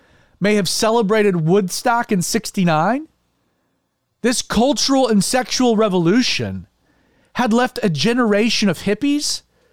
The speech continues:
burned out, drugged up, and empty. Like, over the course of a ten-month period, amazingly, between nineteen seventy and seventy-one, rock heroes Hendrix, Joplin,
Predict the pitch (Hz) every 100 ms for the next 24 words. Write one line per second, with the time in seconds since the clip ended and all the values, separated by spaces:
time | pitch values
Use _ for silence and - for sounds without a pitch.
0 | _ _ - 120 175 269 302 196 123 123
1 | 151 _ 147 117 170 220 247 175 131 127
2 | 139 _ - 165 - 254 294 285 - 85
3 | - _ _ _ _ _ _ _ _ _
4 | _ _ _ - 220 262 247 247 - 254
5 | 214 202 - - 262 262 240 - - 233
6 | 208 117 76 - _ _ - 147 226 294
7 | 170 117 78 71 _ _ _ _ _ _
8 | _ _ - 208 240 226 269 269 254 -
9 | 233 226 220 226 185 - 233 208 220 196
10 | 196 175 175 196 170 226 226 - 208 180
11 | 156 202 220 269 262 - - _ - _
12 | 123 196 208 214 - 240 247